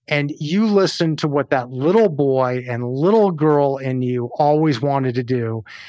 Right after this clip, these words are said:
And for me, I always wanted to write, and I always wanted to speak,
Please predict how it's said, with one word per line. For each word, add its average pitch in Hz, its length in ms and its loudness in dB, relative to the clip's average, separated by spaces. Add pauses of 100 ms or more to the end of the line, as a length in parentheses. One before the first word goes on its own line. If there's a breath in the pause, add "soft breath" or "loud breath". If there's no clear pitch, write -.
(220 loud breath)
And 143 140 -2
for 165 160 0
me, 226 320 2
I 175 140 2
always 180 340 2
wanted 175 300 0
to 160 80 2
write, 165 480 2 (480 soft breath)
and 139 100 -2
I 131 140 -2
always 156 340 -2
wanted 151 300 -2
to 127 60 -4
speak, 170 640 -2